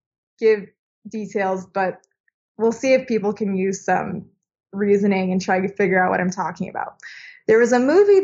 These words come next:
that came out this year, and <laughs> that was also inspired by a tragic event that happened in Hollywood.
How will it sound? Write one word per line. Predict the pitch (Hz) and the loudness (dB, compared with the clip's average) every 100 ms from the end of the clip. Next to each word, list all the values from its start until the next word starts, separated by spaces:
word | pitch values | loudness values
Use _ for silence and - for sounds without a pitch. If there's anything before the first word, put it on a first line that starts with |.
| 349 | 4
that | 285 | 0
came | - 294 262 | -4 -6 -2
out | 254 240 | -2 -4
this | 247 240 | -8 -6
year, | 202 - - 190 _ _ _ _ _ _ _ - _ _ - | -8 -8 -8 -14 _ _ _ _ _ _ _ -20 _ _ -4
and | 240 240 240 233 330 269 254 | 0 2 4 4 2 0 -2
<laughs> | - 269 - 277 - | -8 -14 -14 -14 -6
that | 302 - | 2 2
was | 254 - | 2 -2
also | 277 359 - - 370 330 320 320 _ _ _ _ - _ _ _ | 0 0 -2 -4 -2 0 -2 -8 _ _ _ _ -20 _ _ _
inspired | - 240 - 254 247 233 208 | -10 -10 -2 2 4 2 2
by | 226 220 220 | 2 2 0
a | - 202 | -6 -8
tragic | - 233 233 226 226 - _ _ | -6 -4 -4 -4 -8 -12 _ _
event | - 202 190 208 - - - | -10 -8 -6 -8 -12 -12 -6
that | 196 | -4
happened | 208 175 185 180 202 - - _ _ _ _ _ _ _ _ _ _ - | -2 -4 -4 -8 -8 -10 -18 _ _ _ _ _ _ _ _ _ _ -8
in | 214 | -2
Hollywood. | 220 190 175 151 202 | 0 0 -2 -4 -6